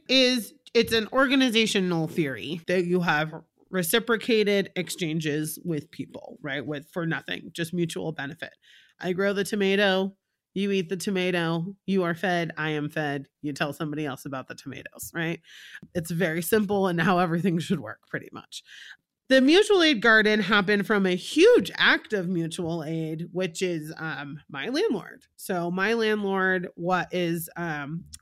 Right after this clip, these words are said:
a white man and with the, an amount of privilege that not a lot of, um, white men in, of our age or, like, mid-thirties have. Um, and one of those things was, um, the property where I live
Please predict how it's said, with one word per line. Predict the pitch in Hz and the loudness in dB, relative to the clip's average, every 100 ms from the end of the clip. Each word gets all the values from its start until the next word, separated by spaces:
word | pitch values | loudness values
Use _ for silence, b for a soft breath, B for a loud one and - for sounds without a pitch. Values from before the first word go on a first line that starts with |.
| - | -2
a | 190 | -2
white | 160 151 175 - | 0 -4 -6 -6
man | 175 165 151 165 269 - - | -6 -4 -4 -6 -8 -10 -10
and | 180 156 147 160 - - | -6 -6 -6 -10 -12 -8
with | 175 170 | -8 -4
the, | 180 156 - _ _ | -2 -4 -8 _ _
an | 165 165 | -4 -2
amount | 160 160 165 170 | 0 0 0 -2
of | 165 160 | -6 -4
privilege | 175 156 139 175 - | -6 -4 -6 -8 -6
that | 151 135 151 | -8 -8 -10
not | 139 135 | -12 -10
a | 139 | -10
lot | 139 123 | -10 -12
of, | 147 - - | -12 -14 -12
um, | 147 131 147 165 - b b _ | -10 -10 -8 -8 -10 b b _
white | 156 156 - | -6 -6 -4
men | 151 160 | -4 -2
in, | 151 - | -2 -4
of | 175 160 - | -8 -6 -6
our | 165 156 - | -6 -6 -6
age | 160 160 175 | -6 -4 -6
or, | 160 | -6
like, | 156 151 | -6 -6
mid-thirties | 156 147 143 156 151 156 | -6 -8 -6 -8 -6 -8
have. | - 117 135 214 - B B B B 170 | -8 -10 -8 -10 -12 B B B B -2
Um, | 170 160 | 0 0
and | 175 | 0
one | 175 | 0
of | 180 156 | -2 -2
those | 170 165 | -4 -4
things | 180 165 202 175 | -4 -4 -4 -6
was, | 156 156 165 165 | -8 -6 -8 -10
um, | 165 156 156 | -10 -8 -6
the | 151 | -8
property | 156 139 170 160 | -8 -8 -6 -6
where | 156 147 | -4 -4
I | 170 | -4
live | 165 147 208 240 | -4 -4 -6 -10